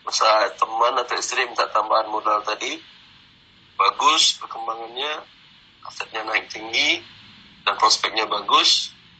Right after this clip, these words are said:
Anda ingin uangkan, ingin jual lagi ke kerabat yang lain. Ini Anda katakan, "Ini alhamdulillah dalam setahun aja untung udah lima puluh juta."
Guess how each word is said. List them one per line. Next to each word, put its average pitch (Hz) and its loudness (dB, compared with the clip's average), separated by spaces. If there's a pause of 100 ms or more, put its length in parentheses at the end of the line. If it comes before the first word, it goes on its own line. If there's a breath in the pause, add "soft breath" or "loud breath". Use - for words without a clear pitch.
(260)
Anda 110 -2
ingin 143 -4
uangkan, 139 0
ingin - -4
jual - 2
lagi - -4
ke - -10
kerabat - 2
yang 107 0
lain. 101 0 (880)
Ini 92 -6
Anda 98 -4
katakan, - 0
"Ini 131 -2
alhamdulillah 120 0
dalam - -4
setahun - 0
aja 143 0
untung - -8
udah 131 0
lima - 0
puluh - -14
juta." - -2